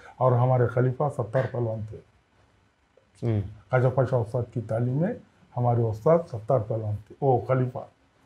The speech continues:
Speaker 1: उस्ताद खाजा पाशा उस्ताद थे, खलीफा हमारे सत्तार पहलवान।
Speaker 2: पहलवान जी, आपके time की पहलवानी का डाइट बोले, आज आपके कन भी बच्चे आके कर रहे पहलवानी का,
Speaker 1: हाँ।
Speaker 2: बच्चे हैं, लड़ रहे बच्चे,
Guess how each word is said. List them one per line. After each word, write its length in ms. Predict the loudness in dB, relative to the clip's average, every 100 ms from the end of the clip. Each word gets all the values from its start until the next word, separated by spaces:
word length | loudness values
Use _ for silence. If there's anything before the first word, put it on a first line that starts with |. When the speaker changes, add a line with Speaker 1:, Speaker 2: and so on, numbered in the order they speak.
| -6
Speaker 1:
उस्ताद 380 | -2 2 2 2
खाजा 200 | 0 2
पाशा 280 | 2 2 2
उस्ताद 300 | 0 -2 -6
थे, 200 | -4 -4 -4 -16 _ _ -2
खलीफा 340 | 2 2 2
हमारे 260 | 0 -2 -4
सत्तार 340 | -6 -10 -12
पहलवान। 360 | -14 -16 -20 -2 4
Speaker 2:
पहलवान 260 | 6 6
जी, 200 | 6 2 0 -12 _ _ _ -20 -20 _
आपके 280 | 0 4 6
time 240 | 6 6
की 100 | 6
पहलवानी 380 | 6 6 6 4
का 140 | 4 6
डाइट 220 | 6 6
बोले, 320 | 2 0 -2 -10 _
आज 220 | 4 6
आपके 220 | 6 6 4
कन 200 | 6 6
भी 60 |
बच्चे 320 | 4 2 6
आके 220 | 6 6 6
कर 200 | 6 8
रहे 120 | 6
पहलवानी 480 | 6 6 6 4 4
का, 180 | 6
Speaker 1:
हाँ। 380 | 6 4 2 -10 -6 2
Speaker 2:
बच्चे 320 | 2 4 4
हैं, 300 | 6 6 6
लड़ 200 | 6 6
रहे 100 | 6
बच्चे, 360 | 4 0 -2